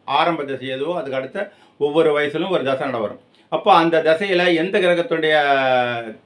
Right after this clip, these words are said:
எந்த தசை வருதோ, எந்த கிரகத்தினுடைய தசை வருதோ அந்த கிரகத்தினுடைய காரகத்துவம் என்று சொல்லக்கூடிய இப்ப நம்ம பார்த்த செயல்பாடுகள் நடக்கும் அவருக்கு. அது மட்டும் இல்ல, அந்த கிரகத்தினுடைய காரகத்-, அ, கிரகத்தினுடைய செயல்பாடுகளும்,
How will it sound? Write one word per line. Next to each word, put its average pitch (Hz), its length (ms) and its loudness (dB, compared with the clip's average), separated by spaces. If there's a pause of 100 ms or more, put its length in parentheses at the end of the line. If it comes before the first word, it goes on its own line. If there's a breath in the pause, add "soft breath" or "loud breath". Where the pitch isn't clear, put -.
(280)
எந்த 175 360 0
தசை 165 460 0
வருதோ, 135 340 0
எந்த 170 220 0 (100)
கிரகத்தினுடைய 160 460 -2
தசை 135 260 -4
வருதோ 127 380 -2 (400 soft breath)
அந்த 202 320 0
கிரகத்தினுடைய 175 800 0 (240)
காரகத்துவம் 175 640 2
என்று 147 160 -4
சொல்லக்கூடிய 147 580 -2
இப்ப 165 220 -2
நம்ம 139 180 -2
பார்த்த 139 360 -2
செயல்பாடுகள் 156 720 0 (360 soft breath)
நடக்கும் 127 600 -2
அவருக்கு. 101 640 -8 (160)
அது 156 240 -2
மட்டும் 170 240 0
இல்ல, 208 300 0 (220 soft breath)
அந்த 143 220 -4
கிரகத்தினுடைய 180 960 2
காரகத்-, 180 500 0
அ, 143 340 0
கிரகத்தினுடைய 180 800 0
செயல்பாடுகளும், 139 720 -2